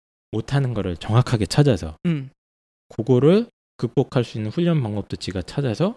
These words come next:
Speaker 2: 네.
Speaker 1: 그거를 해서
Speaker 2: 네.
Speaker 1: 그걸 극복을 하면은 끝나는 겁니다.
Speaker 2: 그렇습니다.
Speaker 1: 그게 공부죠, 그죠?
Speaker 2: 그렇습니다.
Speaker 1: 그게 학습인데
Speaker 2: 네.
Speaker 1: 어,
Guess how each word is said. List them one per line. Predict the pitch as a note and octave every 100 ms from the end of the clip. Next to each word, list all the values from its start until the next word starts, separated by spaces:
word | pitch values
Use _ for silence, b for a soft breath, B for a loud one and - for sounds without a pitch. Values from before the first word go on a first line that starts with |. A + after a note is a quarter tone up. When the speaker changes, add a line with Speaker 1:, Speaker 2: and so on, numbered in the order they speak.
| -
Speaker 2:
네. | C#3
Speaker 1:
그거를 | B2+ A2 B2+ B2+ - _ _ _ _ -
해서 | E3+ F#3 A#3+ - -
Speaker 2:
네. | B2 A#2+ _ _ -
Speaker 1:
그걸 | A2+
극복을 | - - B2 A2+
하면은 | C#3 G3 D4+ D#4+ - _ _ -
끝나는 | A3+ D#4+ E4+
겁니다. | D#3 F#2+ E2 D#2+ _
Speaker 2:
그렇습니다. | - C3+ - B2+ A2+
Speaker 1:
그게 | - F3
공부죠, | E3 A#2 A2 G2
그죠? | E2+ F2+ F#3+ _
Speaker 2:
그렇습니다. | B2+ -
Speaker 1:
그게 | A#2 A2+
학습인데 | B2+ - F3 C3 F#2 C3+ G#2
Speaker 2:
네. | C3+ B2+ A#2+ - _
Speaker 1:
어, | -